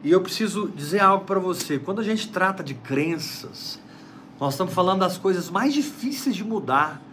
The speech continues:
no nosso coração. Porque é aquilo que nós acreditamos.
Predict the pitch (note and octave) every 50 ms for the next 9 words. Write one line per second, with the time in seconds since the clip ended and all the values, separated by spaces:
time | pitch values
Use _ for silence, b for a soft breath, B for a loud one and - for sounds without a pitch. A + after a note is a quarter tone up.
0 | B B B - - C#3 D3 D3 - - - C3 A2+ G#2 G#2 G2+ - - F#2+ -
1 | - - - - - - - - - - - - - - - - - - - -
2 | - - - - - - B B B B B B B - - - - D#3+ E3 E3
3 | - - G#3 F#3+ G3+ G#3+ A3 G#3 G#3+ A3 G#3+ A3+ A3 G#3+ - C#4 - - - D#3+
4 | G#3 C#4 B3 - - - - - -